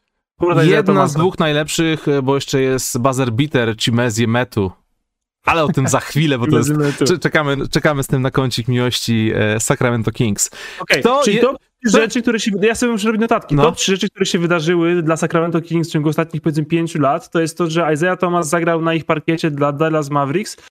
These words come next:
Speaker 1: Chimezie Metu trafił game winnera i Harrison Barnes trafił game winnera na początku tego sezonu.
Speaker 2: I wyglądał
Speaker 1: Znaczy
Speaker 2: jak M V P przez dwa tygodnie.
Speaker 1: Przez chyba sześć dni. Dobrze, gratulacje. Jeśli fani Kings są z nami tutaj na czacie,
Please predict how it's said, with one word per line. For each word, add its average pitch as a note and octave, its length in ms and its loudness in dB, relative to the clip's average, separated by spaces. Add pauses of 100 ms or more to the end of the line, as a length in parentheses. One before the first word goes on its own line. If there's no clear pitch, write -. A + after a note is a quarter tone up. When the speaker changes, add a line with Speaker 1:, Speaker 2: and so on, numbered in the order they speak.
(120)
Speaker 1:
Chimezie F3 460 0
Metu E3+ 300 0
trafił F3 300 -2
game F3 180 0
winnera F#3+ 220 0
i E3+ 100 -4
Harrison G3+ 420 -2
Barnes F3+ 340 0
trafił D3 240 0
game D3 200 0
winnera D3 220 0
na C#3 40 -2
początku C3+ 220 -2
tego C3 160 0
sezonu. B2 440 -4
Speaker 2:
I B2+ 80 0
wyglądał D3+ 440 2
Speaker 1:
Znaczy D3 220 0
Speaker 2:
jak C#3 200 0
M D#3 180 0
V D3+ 100 0
P - 120 -2 (160)
przez B2 440 -2
dwa A2+ 140 -2
tygodnie. G2+ 380 -2 (920)
Speaker 1:
Przez - 180 -12
chyba C#3+ 180 -6
sześć C#3+ 420 -2
dni. C#3 240 -2
Dobrze, C3+ 440 0 (180)
gratulacje. D#3+ 460 0
Jeśli D3 220 -2
fani G3+ 220 0
Kings G3+ 260 -4
są F#3+ 180 0
z E3 60 -2
nami E3+ 180 0
tutaj E3 160 0
na D#3 80 0
czacie, E3 380 0